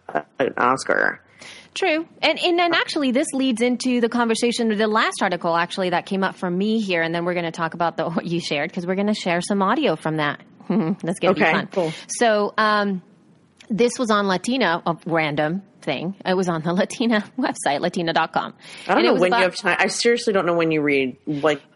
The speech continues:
Speaker 1: when do you read? Like,
Speaker 2: well, I, I, like I told you
Speaker 1: I
Speaker 2: before, it's like I read, I have a, I have feeds, you know, I have feeds I read on
Speaker 1: Yeah.
Speaker 2: my phone. When I open it up, I scroll through stuff. And then, and then this is actually, the, the reason I, I tapped through this is because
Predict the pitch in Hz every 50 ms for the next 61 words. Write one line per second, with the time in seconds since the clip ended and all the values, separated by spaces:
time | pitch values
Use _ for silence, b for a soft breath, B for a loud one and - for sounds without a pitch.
0 | - - 156 147 156 151 151 143 147 143 139 123 131 110 101 107 104 - - -
1 | - - 226 247 247 240 240 247 - - 214 220 202 - 208 185 202 196 185 -
2 | 185 180 - - 180 180 190 175 180 165 165 170 156 180 190 - - 202 196 -
3 | 208 190 185 - 190 190 190 175 175 208 220 220 220 185 185 - - - - 170
4 | - - 190 214 185 - 208 208 202 202 196 190 - 190 175 - - 170 - -
5 | - 202 190 175 190 190 180 - - - 240 240 214 160 147 - - - - -
6 | - - 185 180 175 165 165 180 180 - - - - 180 185 190 190 - - 214
7 | 214 220 208 - 190 180 175 170 185 185 190 175 135 165 175 - 185 180 185 180
8 | 180 175 165 160 151 170 170 - 175 170 165 170 170 - 165 156 151 - - -
9 | - 170 160 160 160 - 165 160 156 - - - 147 151 - - 160 147 151 147
10 | 147 147 120 - - 208 226 240 240 247 240 208 190 254 330 330 - 359 - 240
11 | 220 220 - - 226 220 214 196 185 233 226 - 226 254 233 269 302 302 453 440
12 | 285 220 196 - - 190 185 180 - 214 185 185 185 - 196 226 240 226 208 190
13 | - 185 165 165 180 170 - - - 175 170 160 147